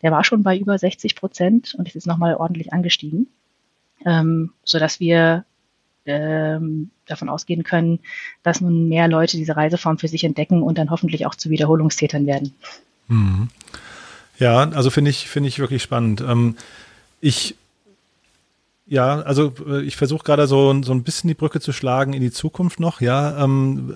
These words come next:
Speaker 2: also was sind denn für euch so die großen Herausforderungen gerade, die, die ihr dann seht? Also i-, ist es tatsächlich nicht zu wissen, wie stark man wachsen sollte? Also jetzt, weil ihr ja wahrscheinlich auch ein Team aufbauen müsst und so weiter, oder w-, w-, also wie prognostiziert ihr jetzt quasi die Zukunft?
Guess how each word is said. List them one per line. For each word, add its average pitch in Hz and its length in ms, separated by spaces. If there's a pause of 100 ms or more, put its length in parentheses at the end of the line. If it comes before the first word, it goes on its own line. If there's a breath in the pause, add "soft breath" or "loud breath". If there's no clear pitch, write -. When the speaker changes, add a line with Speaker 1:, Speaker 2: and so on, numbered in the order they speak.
Speaker 2:
also 131 300 (100)
was 127 220
sind 180 160
denn 170 120
für 151 140
euch 139 160
so 147 80
die 135 100
großen 139 320
Herausforderungen 131 540
gerade, 107 240
die, 117 200
die 117 140
ihr 120 60
dann 110 180
seht? 110 220
Also 113 320
i-, 131 220
ist 143 200
es 147 100
tatsächlich 143 540
nicht 139 260
zu 127 160
wissen, 151 260
wie 135 80
stark 120 320
man 165 160
wachsen 156 320
sollte? 151 300
Also 135 120
jetzt, 131 200
weil 123 100
ihr 123 120
ja 120 120
wahrscheinlich 117 280
auch 110 100
ein 110 80
Team 151 260
aufbauen 143 480
müsst 147 240
und 143 60
so 135 120
weiter, 135 240
oder 131 180 (720 loud breath)
w-, 139 480
w-, 143 40
also 123 220
wie 135 100
prognostiziert 151 680
ihr 147 80
jetzt 135 160
quasi 123 240
die 117 100
Zukunft? 113 540